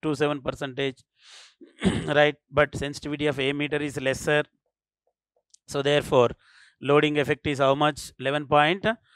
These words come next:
one three percentage. Accuracy is also lesser, something eighty-eight point seven percentage. So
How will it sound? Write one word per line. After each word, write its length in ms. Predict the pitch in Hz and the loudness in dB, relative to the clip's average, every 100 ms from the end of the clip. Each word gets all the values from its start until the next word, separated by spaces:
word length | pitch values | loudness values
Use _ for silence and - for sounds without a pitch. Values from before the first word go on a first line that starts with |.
| _ _ - | _ _ -6
one 340 | - 143 147 | -2 0 0
three 140 | 139 156 | 0 0
percentage. 720 | 143 127 135 123 135 131 - _ _ _ - | 0 -2 -6 -4 -4 -4 -16 _ _ _ -6
Accuracy 440 | 143 156 143 151 | -2 0 -2 0
is 80 | 147 | 0
also 320 | 147 135 151 | 0 0 -2
lesser, 340 | 139 127 151 147 _ _ | -2 -2 -4 -4 _ _
something 380 | 135 127 143 143 | -8 -6 -8 -6
eighty-eight 460 | 135 135 151 151 | -8 -4 -4 -4
point 320 | - 151 190 - | -2 0 0 -4
seven 260 | 151 151 | -4 -2
percentage. 480 | 139 139 147 120 110 _ _ _ - _ | -2 -4 -6 -8 -10 _ _ _ -20 _
So 460 | - 202 147 117 165 | 0 6 8 6 0